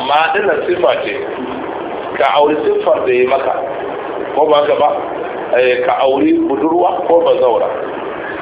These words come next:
Ko ba ka ba? Ko baka ko fara. Ko wani abu makamancin haka. Wannan kenan. Menene matsayinka? Qala sai annabi ya ce, "Ana nabiyyun." Ni wa?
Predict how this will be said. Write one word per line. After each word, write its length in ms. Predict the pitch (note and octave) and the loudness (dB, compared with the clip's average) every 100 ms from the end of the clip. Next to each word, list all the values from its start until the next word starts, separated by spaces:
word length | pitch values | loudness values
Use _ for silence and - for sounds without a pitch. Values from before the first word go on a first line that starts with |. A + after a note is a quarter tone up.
| - | -2
Ko 120 | E3 E3 | 2 4
ba 140 | D3+ | 4
ka 100 | D3+ | 4
ba? 140 | D3+ E3+ E3+ - - D3 | 2 2 0 -4 -6 -2
Ko 180 | D#3 D#3 | 2 4
baka 260 | D3 D3 D3 | 4 2 2
ko 180 | D3+ D3+ | 2 2
fara. 280 | D3 D3 C3 - - - - - | 4 4 2 -2 -6 -8 -8 -2
Ko 200 | D3 D3 | 2 4
wani 80 | C#3 | 4
abu 160 | B2 | 2
makamancin 440 | A#2+ - F#2+ - - | 0 0 -2 -4 -4
haka. 180 | - - - - - - - - - - | -4 -6 -6 -8 -8 -8 -8 -8 -8 0
Wannan 300 | B2+ C#3 - | 2 2 0
kenan. 240 | - - - - - - - - - - - - - | -2 -2 -4 -6 -8 -8 -8 -8 -8 -6 -6 -6 -4
Menene 680 | C3 F3 F#3 F3+ G#3+ A3+ F#3+ | 0 2 2 4 4 4 2
matsayinka? 720 | D#3+ D#3 D#3+ E3 F3 F3 - - - - - - - - - - - - | 2 0 2 2 2 0 0 -2 -4 -8 -8 -8 -8 -8 -8 -8 -8 -2
Qala 320 | - D3 C#3 | 2 4 4
sai 160 | - D3 | 2 2
annabi 280 | C#3 C3+ C#3 | 2 0 0
ya 120 | C3+ | 0
ce, 80 | - | 0
"Ana 300 | C#3 C#3 B2+ | 2 2 2
nabiyyun." 520 | A2 A#2+ A#2+ G#2+ G2 - - - - C2+ - - - - - - - | 0 -2 -2 -2 -4 -6 -8 -6 -6 -4 -6 -6 -8 -8 -8 -8 -6
Ni 180 | B2 D#3 | 0 4
wa? 160 | E3 | 6